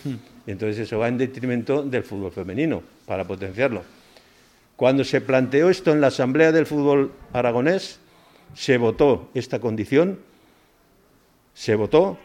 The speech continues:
Speaker 1: Sí.
Speaker 2: el noventa y nueve por ciento, todos a favor de lo que estaba planteando la Federación. Solo hubo un voto en contra. Adivina quién fue.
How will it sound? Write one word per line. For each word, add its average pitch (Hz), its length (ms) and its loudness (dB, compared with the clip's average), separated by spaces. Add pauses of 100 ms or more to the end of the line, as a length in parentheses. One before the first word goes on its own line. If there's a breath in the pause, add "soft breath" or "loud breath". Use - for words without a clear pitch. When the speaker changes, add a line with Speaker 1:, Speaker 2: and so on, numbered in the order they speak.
(160)
Speaker 1:
Sí. 147 180 -2
Speaker 2:
el 120 180 2
noventa 120 400 0
y 117 60 -2
nueve 156 320 4
por 147 160 0
ciento, 156 440 -2
todos 160 360 0
a 131 80 -4
favor 127 280 -2
de 147 100 2
lo 127 120 -2
que 107 60 -6
estaba 117 240 -4
planteando 113 400 -4
la 101 80 -2
Federación. 92 400 -8
Solo 131 280 -2
hubo 143 120 2
un 147 80 0
voto 127 220 -4
en 120 80 -4
contra. 123 360 -4 (580 soft breath)
Adivina 113 500 -2
quién 123 240 -6
fue. 143 200 -6